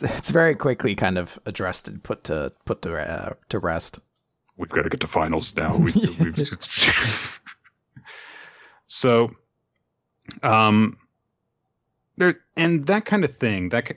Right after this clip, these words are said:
Speaker 1: that, the chapter like that, it makes me think, like, there are some parts of this series that I think are actually really good, but it just doesn't.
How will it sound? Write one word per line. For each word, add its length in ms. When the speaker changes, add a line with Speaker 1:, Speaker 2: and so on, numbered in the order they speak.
Speaker 1:
that, 260
the 80
chapter 380
like 260
that, 460
it 140
makes 300
me 120
think, 260
like, 340
there 160
are 60
some 200
parts 280
of 80
this 140
series 240
that 120
I 80
think 380
are 240
actually 340
really 560
good, 480
but 280
it 240
just 300
doesn't. 640